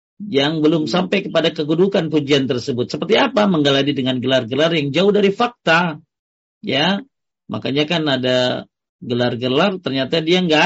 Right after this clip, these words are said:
Speaker 1: ada gitu, Kang, ya. Dia, karena setiap gelar dan julukan memiliki kriteria yang dipersyaratkan,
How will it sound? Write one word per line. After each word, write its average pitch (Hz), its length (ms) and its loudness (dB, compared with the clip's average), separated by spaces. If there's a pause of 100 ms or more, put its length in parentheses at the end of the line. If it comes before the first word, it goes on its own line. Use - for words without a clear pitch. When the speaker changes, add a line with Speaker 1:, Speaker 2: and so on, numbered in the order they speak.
(120)
Speaker 1:
ada 170 280 4
gitu, 147 160 2
Kang, 123 240 0
ya. 117 340 -2
Dia, 131 300 -2 (720)
karena 165 400 2
setiap 170 340 0
gelar 175 300 4
dan 160 160 2
julukan 175 560 4
memiliki 160 400 0
kriteria 151 420 2
yang - 80 2
dipersyaratkan, 123 560 0